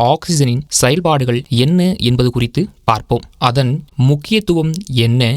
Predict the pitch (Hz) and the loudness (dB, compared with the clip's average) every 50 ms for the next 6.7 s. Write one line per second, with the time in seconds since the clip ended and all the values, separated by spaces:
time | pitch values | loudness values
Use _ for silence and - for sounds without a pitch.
0 | - - - 131 139 165 180 208 202 196 180 180 170 175 185 196 202 - - 120 | -4 0 2 2 2 2 0 -2 -2 -2 -2 -2 -2 -2 -4 -4 -8 -8 -6 0
1 | 113 117 123 151 196 - - 202 185 - - 120 120 123 - - 123 127 143 123 | 2 2 2 2 0 0 -2 -2 -2 0 -2 -2 -2 -2 -2 -2 0 0 0 -2
2 | 127 - - - 117 120 139 175 - - 220 214 196 202 196 190 185 - - - | -4 -8 -6 -2 2 2 2 0 -2 -4 -2 0 2 2 2 2 0 -2 -2 -2
3 | 123 131 131 135 139 123 123 - - - - 117 117 120 127 151 170 175 175 175 | 0 0 0 -2 -2 -2 -2 -6 -10 -6 -4 0 0 2 2 2 0 0 0 -2
4 | 180 - - - 120 123 131 135 127 123 120 120 135 165 - - - 120 117 110 | -4 -4 -2 -2 0 0 2 0 2 0 0 -2 -4 -8 -10 -4 0 0 0 0
5 | 113 - _ _ _ _ _ _ _ _ - _ 110 117 117 113 120 120 113 - | -2 -8 _ _ _ _ _ _ _ _ -4 _ 0 0 0 0 0 -2 -2 -2
6 | - - - 120 120 123 117 120 110 107 107 107 117 | -4 -2 -2 0 0 0 0 0 0 0 -2 -2 -4